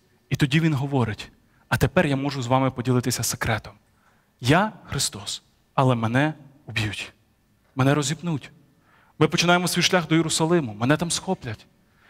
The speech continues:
І в результаті він говорить учням те, що їх чекає попереду. Але вони настільки слабкі, вони настільки немічні,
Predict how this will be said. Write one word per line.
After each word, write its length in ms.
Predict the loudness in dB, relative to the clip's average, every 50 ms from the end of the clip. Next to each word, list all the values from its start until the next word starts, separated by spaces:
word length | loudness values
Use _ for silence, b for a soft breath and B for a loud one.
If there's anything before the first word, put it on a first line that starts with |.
| B B B B B B
І 80 | 4
в 60 | 6
результаті 560 | 4 4 2 2 0 2 2 2 4 4 4 4
він 140 | 4 4
говорить 440 | 4 4 2 4 4 4 2 2 2 2
учням 400 | 2 2 2 2 2 0 0 0
те, 300 | 2 2 2 2 2 0 -4 -10 -20 _ _ _ _ _ _ _
що 280 | -6 -4 0 2 2 4
їх 140 | 4 2 0
чекає 360 | -2 0 2 2 2 2 0
попереду. 580 | -2 -6 -6 -2 0 0 0 0 -2 -4 -10 -16 -18 _ b b b b b b b b b b b
Але 360 | 2 4 6 6 4 4 2 -2 -6 B B B B B B B
вони 260 | 4 4 4 4 4
настільки 440 | 2 2 2 2 0 0 0 2 0
слабкі, 540 | 2 2 0 -2 -2 -4 -4 -4 -4 -4 -8 _ _ _ _ _ _ _ _ _ _ _ _ _ _
вони 160 | 2 4 4 4
настільки 440 | 4 2 0 0 -2 0 0 0
немічні, 640 | 2 4 4 4 4 2 2 0 -2 -2 -4 -8 -18